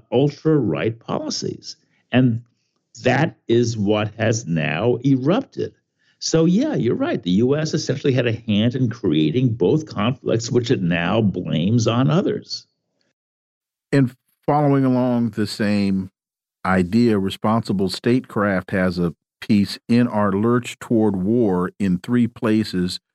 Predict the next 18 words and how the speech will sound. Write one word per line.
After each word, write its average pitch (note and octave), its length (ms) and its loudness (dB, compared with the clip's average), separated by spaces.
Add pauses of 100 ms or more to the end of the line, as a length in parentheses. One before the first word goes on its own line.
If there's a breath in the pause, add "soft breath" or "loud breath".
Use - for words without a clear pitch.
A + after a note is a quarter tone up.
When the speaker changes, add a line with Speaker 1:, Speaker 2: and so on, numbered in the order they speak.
(260)
Speaker 2:
Who C3 360 2
Exactly G#2+ 720 -2
Will G2 300 0
Fight? B2+ 480 -2 (360)
As A2 220 2
we G2+ 160 0
face C3+ 640 -2
simultaneous A2+ 800 0
crises, A#2+ 640 0
Washington A#2 640 0
remains G#2 440 0
completely A#2+ 600 0
disconnected A2 880 -2 (580 loud breath)
from G#2+ 200 4
what B2+ 180 2
Americans A2+ 580 -2
want." A2+ 320 0
And G#2 140 -2